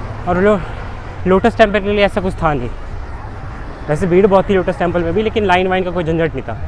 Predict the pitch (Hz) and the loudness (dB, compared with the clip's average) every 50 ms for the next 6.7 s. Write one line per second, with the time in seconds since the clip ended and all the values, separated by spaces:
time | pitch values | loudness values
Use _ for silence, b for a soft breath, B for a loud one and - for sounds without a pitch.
0 | - 135 131 139 147 151 160 156 147 147 143 - 165 160 143 151 139 156 147 143 | -8 -6 -4 -2 0 0 0 0 -2 -4 -2 -2 -2 -2 -2 -2 -6 -4 -2 -2
1 | 143 139 156 160 170 147 165 160 156 165 175 175 139 160 151 160 143 - 120 107 | -2 0 0 -2 0 0 0 0 0 0 -2 -2 0 0 0 0 0 -2 -4 -8
2 | - 113 113 110 101 104 104 104 - - 147 127 - - 147 139 127 - 131 170 | -6 -6 -8 -8 -6 -8 -10 -10 -8 -8 -10 -10 -8 -6 -6 -6 -2 -2 0 0
3 | 170 135 117 101 104 101 104 104 - - - - - - - - - - 139 143 | 0 -2 -4 -6 -8 -10 -10 -12 -12 -12 -12 -12 -14 -14 -14 -14 -14 -12 -10 -8
4 | 147 160 175 185 190 180 - - 175 170 147 139 131 - 151 165 165 143 156 175 | -6 -4 -4 -4 -4 -6 -6 -6 -4 -4 -2 -4 -4 -4 -4 -6 -4 -4 -2 -2
5 | 180 156 180 175 156 165 160 180 160 160 160 175 160 - - 139 143 143 156 143 | -2 -2 -2 -2 -2 -2 -4 -4 -4 -4 -4 -6 -6 -6 -6 -6 -4 -2 -4 -4
6 | 135 156 160 180 175 139 - - - 143 131 147 156 147 | -2 -4 -4 -4 -6 -6 -8 -10 -10 -8 -6 -6 -6 -6